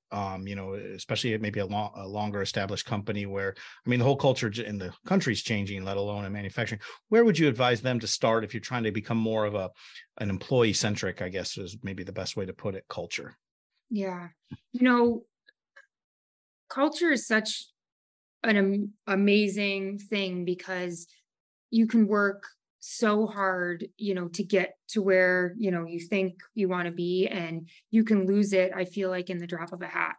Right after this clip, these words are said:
Speaker 2: Um, and, you know, so I'm, I'm always, I mean, it's probably the thing that worries me the most, um, because I believe it's the most important part of the success of our company.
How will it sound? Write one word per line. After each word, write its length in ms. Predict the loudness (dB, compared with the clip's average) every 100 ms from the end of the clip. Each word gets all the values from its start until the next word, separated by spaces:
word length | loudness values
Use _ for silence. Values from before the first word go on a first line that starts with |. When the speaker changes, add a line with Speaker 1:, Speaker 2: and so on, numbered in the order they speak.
| _ -10
Speaker 2:
Um, 580 | -8 -6 -6 -8 -12 -16 _ _ _ _
and, 500 | 0 0 2 0 0 0
you 140 | 2
know, 120 | 2 2
so 180 | 0
I'm, 480 | 4 6 6 4 -2 -4
I'm 220 | -2 0
always, 420 | 0 2 2 2
I 40 | 0
mean, 160 | -2
it's 140 | -4 -6
probably 580 | -6 -2 0 0 -2 -2
the 120 | -4
thing 260 | -4 -4
that 120 | -4 -4
worries 380 | -4 -2 -4
me 120 | -4 -6
the 80 |
most, 520 | -6 -4 -4 -6 -12 _ _ _ _
um, 560 | -4 -2 -4 -6 -6 -4 0
because 460 | 2 2 2 -2 -16 _ _ _ -2
I 120 | 2
believe 360 | 2 2 0 -2
it's 240 | -6 -8
the 100 | -6
most 320 | -4 -4 -4 -4
important 500 | -2 0 0 -2 -4
part 300 | -6 -6 -6
of 180 | -8 -8
the 80 | -8
success 520 | -6 -6 -4 -8 -8
of 100 | -8
our 140 | -8 -6
company. 600 | -6 -4 -6 -6 -8